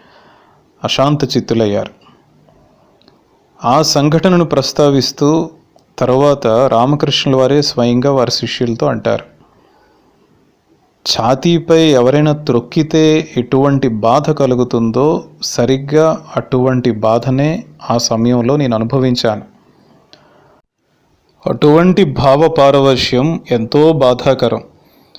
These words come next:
ఆ స్థితిలో నేను ఆరు గంటల సేపు మాత్రమే ఉన్నప్పటికీ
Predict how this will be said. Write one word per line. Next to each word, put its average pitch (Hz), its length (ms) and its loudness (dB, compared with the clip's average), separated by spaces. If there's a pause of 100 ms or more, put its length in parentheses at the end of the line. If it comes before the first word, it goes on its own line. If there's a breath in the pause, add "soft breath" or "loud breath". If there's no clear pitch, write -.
(480 soft breath)
ఆ 135 160 4
స్థితిలో 165 560 0
నేను 165 560 0 (100)
ఆరు 135 220 4
గంటల 165 380 0
సేపు 156 380 0
మాత్రమే 143 600 0
ఉన్నప్పటికీ 127 920 -2